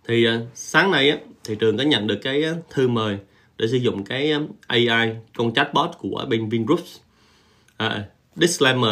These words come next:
trước là hôm nay không có quảng cáo về cái con chatbot này nha các anh chị. Nhưng mà Trường muốn phản hồi nhanh liên quan tới cái câu hỏi của bạn Mimi này. Là khi mình vào hỏi, mình hỏi nó năm câu thì mình không chịu được nữa, tại vì nó trả lời rất không chính xác.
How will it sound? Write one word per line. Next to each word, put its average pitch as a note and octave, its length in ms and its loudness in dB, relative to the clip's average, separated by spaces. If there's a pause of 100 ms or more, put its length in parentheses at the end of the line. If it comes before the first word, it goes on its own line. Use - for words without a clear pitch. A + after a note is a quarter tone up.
trước E3+ 140 2
là G#2 380 -2
hôm A#2 160 -4
nay A#2+ 120 2
không B2 160 -4
có C3+ 60 -4
quảng A2+ 160 -2
cáo C#3 200 0
về G#2 320 -2
cái C#3 220 -4
con A2 220 -2
chatbot D3+ 320 0
này A2 120 -2
nha A2 120 -4
các B2+ 60 -6
anh B2+ 60 -8
chị. G2+ 120 -4 (100)
Nhưng A#2 100 -4
mà G#2+ 80 -2
Trường G#2+ 100 0
muốn A#2+ 100 -6
phản A#2 140 -4
hồi A2 180 0
nhanh A#2 360 0
liên A#2+ 160 0
quan A#2 140 -2
tới C3+ 120 -4
cái D3 180 2
câu A#2 120 0
hỏi G#2+ 180 -2
của B2 60 -4
bạn G#2+ 120 -6
Mimi A2 240 0
này. G2 140 -6 (1080)
Là A2+ 340 -2
khi C#3+ 120 2
mình A2 300 0
vào G#2+ 160 0
hỏi, G2+ 260 -4 (120)
mình G#2 140 -4
hỏi G2+ 180 -2
nó C#3+ 120 0
năm B2 200 0
câu A2+ 300 0 (160)
thì A2 60 -6
mình G2+ 120 -2
không A#2+ 220 -4
chịu G#2+ 160 2
được G#2 100 0
nữa, A2 200 -2
tại B2 100 -2
vì G2+ 100 -2
nó A#2+ 120 -4
trả B2 80 0
lời G#2+ 200 0
rất - 120 0
không B2+ 180 -8
chính B2+ 100 -6
xác. D#3 200 0